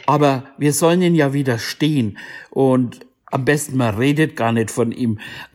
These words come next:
<laughs> Weil er hat in diesem Bereich, ne, da kommt er gar nicht hin. Und,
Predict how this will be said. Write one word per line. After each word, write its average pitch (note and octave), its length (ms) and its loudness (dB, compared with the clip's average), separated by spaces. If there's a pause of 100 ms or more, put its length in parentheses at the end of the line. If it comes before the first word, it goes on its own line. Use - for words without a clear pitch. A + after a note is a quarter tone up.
(160)
<laughs> E3 280 2 (200)
Weil B2+ 180 2
er A2+ 260 -2
hat D#3+ 240 0 (200)
in B2+ 220 -4
diesem E3 380 -2
Bereich, C3+ 540 0 (200)
ne, D#3+ 260 2 (100)
da A2+ 80 -4
kommt D#3 360 -2
er D3 80 2
gar C3 220 0
nicht A#2+ 180 0
hin. D3+ 360 -2 (1120)
Und, C#3 540 2